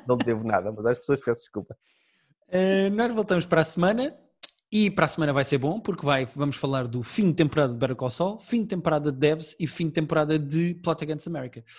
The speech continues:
Speaker 2: Portanto,
Speaker 1: Exatamente.
Speaker 2: obrigado por estarem desse lado, não se esqueçam de dar reviews e comentários que nós agradecemos sempre.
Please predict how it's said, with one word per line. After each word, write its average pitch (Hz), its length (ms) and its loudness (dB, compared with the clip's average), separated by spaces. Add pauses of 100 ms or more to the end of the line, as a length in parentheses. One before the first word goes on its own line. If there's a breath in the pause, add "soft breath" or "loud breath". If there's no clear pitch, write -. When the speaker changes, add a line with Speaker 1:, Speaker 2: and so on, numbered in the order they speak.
(280 loud breath)
Speaker 2:
Portanto, 117 320 -6
Speaker 1:
Exatamente. 113 340 0
Speaker 2:
obrigado 135 220 -2
por - 60 -14
estarem 131 220 -2
desse 131 220 -4
lado, 147 160 0
não 180 80 -2
se - 40 -4
esqueçam 143 280 -2
de 127 60 -2
dar 123 160 0
reviews 139 360 0
e 170 60 -2
comentários 180 460 -4
que 196 100 -12
nós 190 160 -4
agradecemos 190 460 -6
sempre. 202 200 -14